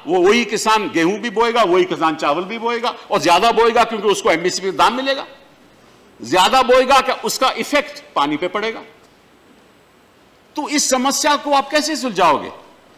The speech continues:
ज्यादा नहीं दोगे तो किसान नाराज हो जाता है, किसान आप कोई नाराज नहीं करना चाहता क्योंकि राजनीति है उसमें।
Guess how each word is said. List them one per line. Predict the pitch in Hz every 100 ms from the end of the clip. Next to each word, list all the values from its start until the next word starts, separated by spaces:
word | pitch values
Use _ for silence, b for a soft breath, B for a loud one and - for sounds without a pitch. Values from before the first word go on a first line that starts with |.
| b 117
ज्यादा | 117 160 185 247
नहीं | 262 151 196 240
दोगे | 269 277 302 233
तो | -
किसान | - 156 180 202
नाराज | 208 208 202
हो | 202
जाता | 202 202 208
है, | 202 B B B _
किसान | 160 160 196 226
आप | 220 208
कोई | 185 190
नाराज | 175 170 196
नहीं | 214 226
करना | 226 226
चाहता | 220 233 226 220
क्योंकि | - - 185 185
राजनीति | 131 - 147 165 175 196
है | 202
उसमें। | 196 196 196